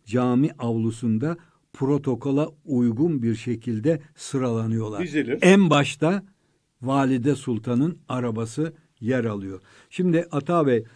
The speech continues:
Speaker 1: e,
Speaker 2: Anlamadım,
Speaker 1: son
Speaker 2: orada da
Speaker 1: olarak
Speaker 2: hanımlar önde yani.
Speaker 1: Evet.
Speaker 2: O törende de
Speaker 1: Aynen
Speaker 2: öyle.
Speaker 1: öyle.
Speaker 2: Evet.
Speaker 1: Evet. Ve dikkat edin, e, kapıların içerisinde Valide Sultan kapısı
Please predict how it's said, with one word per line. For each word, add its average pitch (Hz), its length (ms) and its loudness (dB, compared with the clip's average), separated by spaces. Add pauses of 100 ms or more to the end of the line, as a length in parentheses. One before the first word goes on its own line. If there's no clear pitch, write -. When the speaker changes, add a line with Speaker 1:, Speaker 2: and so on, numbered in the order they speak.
(260)
Speaker 1:
e, 127 320 0
Speaker 2:
Anlamadım, 165 300 2
Speaker 1:
son 190 160 8
Speaker 2:
orada 202 60 4
da 160 40 8
Speaker 1:
olarak 143 380 8
Speaker 2:
hanımlar 151 400 2
önde 117 320 0
yani. 95 280 -2
Speaker 1:
Evet. 123 320 4
Speaker 2:
O 117 140 -2
törende 117 400 0
de 139 40 4
Speaker 1:
Aynen 135 400 4
Speaker 2:
öyle. 113 120 0
Speaker 1:
öyle. 120 120 2
Speaker 2:
Evet. 85 100 -8 (300)
Speaker 1:
Evet. 92 100 -12 (440)
Ve 120 140 2
dikkat 131 300 2
edin, 135 340 2 (180)
e, 151 100 -8
kapıların 139 720 2 (100)
içerisinde 131 800 0
Valide 131 460 0
Sultan 139 500 0
kapısı 135 540 -2